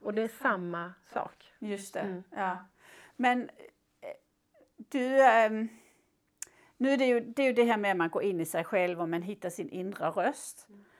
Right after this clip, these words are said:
Speaker 2: Men du jobbar ju även med det som är utanför oss.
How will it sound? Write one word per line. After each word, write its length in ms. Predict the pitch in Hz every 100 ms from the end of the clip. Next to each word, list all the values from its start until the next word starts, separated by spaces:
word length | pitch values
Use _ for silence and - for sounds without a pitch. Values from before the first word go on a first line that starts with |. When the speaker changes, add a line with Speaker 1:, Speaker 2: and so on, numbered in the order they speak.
| _ _
Speaker 2:
Men 460 | - 226 220 220 208 - 117 - _
du 220 | 226 247
jobbar 320 | 240 262 254
ju 120 | 214 202
även 540 | 214 214 220 190 190
med 400 | 185 180 170 185 - 330 -
det 140 | 208
som 220 | 202 208
är 120 | 190 -
utanför 640 | 247 233 - 349 349 160 - -
oss. 280 | - -